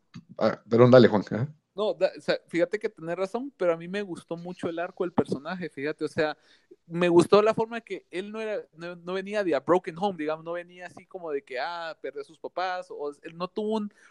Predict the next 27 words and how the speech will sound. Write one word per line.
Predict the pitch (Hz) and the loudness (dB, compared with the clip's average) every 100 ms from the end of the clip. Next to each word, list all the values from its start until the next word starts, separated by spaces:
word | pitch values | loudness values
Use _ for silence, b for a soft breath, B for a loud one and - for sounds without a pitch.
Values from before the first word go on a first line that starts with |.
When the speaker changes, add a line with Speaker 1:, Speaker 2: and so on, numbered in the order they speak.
| _ | _
Speaker 2:
una | 160 170 190 | -4 -2 -4
historia | - - 190 190 | -4 -2 2 0
trágica | - 180 180 - 208 202 | 0 0 -2 -4 -8 -8
cuando | - 165 143 135 | -2 -2 -2 -6
inició | 135 127 156 151 | -8 -8 -6 -4
como | 151 143 | -6 -10
superhéroe, | 135 131 139 202 180 127 _ _ _ _ | -12 -2 2 2 2 -4 _ _ _ _
pero | 143 143 | 2 4
durante | 151 147 143 139 | 2 2 0 -4
el | 139 135 | -6 -2
proceso | 143 139 - 190 - 156 | -2 -2 -6 -6 -4 -4
de | 135 | -2
ser | - 170 | 0 2
héroe, | 185 226 294 285 - | 2 0 -2 -6 -14
sí | - - 170 | -20 -14 -14
tuvo | - 190 196 196 | -2 4 6 4
su | 190 | 2
momento, | 151 135 151 170 190 170 135 127 113 | -12 -8 -8 -2 2 4 4 2 -2
se-, | - 131 117 | -4 -6 0
su | 156 | 4
Uncle | 180 175 147 | 4 2 4
Ben | - 214 | 8 8
moment, | 190 160 143 135 | 6 -8 -10 -18
si | - | -18
querés | - 139 147 | -12 -8 -8
decirlo | 147 156 151 | -10 -14 -14
así, | - - | -14 -18